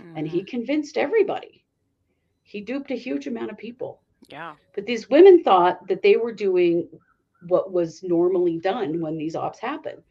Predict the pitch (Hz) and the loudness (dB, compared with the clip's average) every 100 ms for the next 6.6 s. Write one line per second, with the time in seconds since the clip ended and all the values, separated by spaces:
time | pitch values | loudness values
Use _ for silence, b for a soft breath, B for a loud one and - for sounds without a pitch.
0 | _ _ 180 170 156 165 190 _ _ _ | _ _ -20 -20 -20 -20 -20 _ _ _
1 | _ 175 175 175 - 165 196 185 - - | _ -16 -6 -6 0 0 2 0 -6 -6
2 | 196 - 180 175 170 160 151 151 156 160 | -6 -4 -2 0 -2 -4 -6 -8 -8 -8
3 | 160 - b b _ 185 180 175 - 170 | -8 -12 b b _ -4 -4 -12 -8 -6
4 | 151 147 165 156 196 226 - - _ _ | -4 -8 -12 -4 -2 -2 -6 -14 _ _
5 | _ _ _ _ _ _ _ _ _ - | _ _ _ _ _ _ _ _ _ -2
6 | 170 139 180 220 262 | 0 0 0 0 0